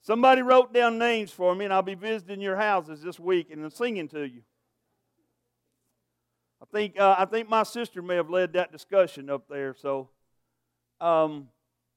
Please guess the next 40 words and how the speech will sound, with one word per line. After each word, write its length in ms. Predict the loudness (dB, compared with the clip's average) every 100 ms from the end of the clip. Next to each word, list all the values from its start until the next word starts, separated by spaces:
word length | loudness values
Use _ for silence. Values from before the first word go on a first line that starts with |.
| _ _ _ _ _ _
but 140 | -4 0
the 80 |
Holy 240 | 4 6 4
Spirit 360 | -2 -6 -6
compels 640 | -8 -20 -20 _ -2 -2 -4
me 140 | -10
to 80 | -12
sing. 380 | -12 -12 -10 -12 _ _ -6
The 80 | 2
Holy 240 | 4 4
Spirit 340 | -4 -6 -6
compels 480 | -6 -10 -2 -2 -2
me 160 | -8 -12
to 100 | -12
sing 300 | -12 -12 -12
the 60 |
praises 560 | -12 -4 -4 -4 -12 -20 _ _ -10
of 140 | -10
the 40 |
Lord 300 | -8 -10 -10
Jesus 340 | -12 -16 -16 -14
Christ. 520 | -2 -2 -2 -8 _ _ _ _
Psalm 280 | -2 2 2
sixty-three 600 | -2 -12 -14 -10 -8 -8
three 340 | -6 -2 -2 -4
says 320 | -8 -8 -6
this, 280 | -4 -4 -6 _ _
"Because 420 | -12 0 4 4 0
your 80 |
steadfast 720 | -12 -6 -6 -6 -2 -2 -2 0
love 260 | 2 2
is 120 | -2
better 240 | -10 -8 -8
than 160 | -8
life, 260 | -4 -2 -2 -6 _ _
my 140 | -2
lips 300 | 0 0 -2
will 120 | -8 -6
praise 400 | 0 0 -2 -12
you." 160 | -18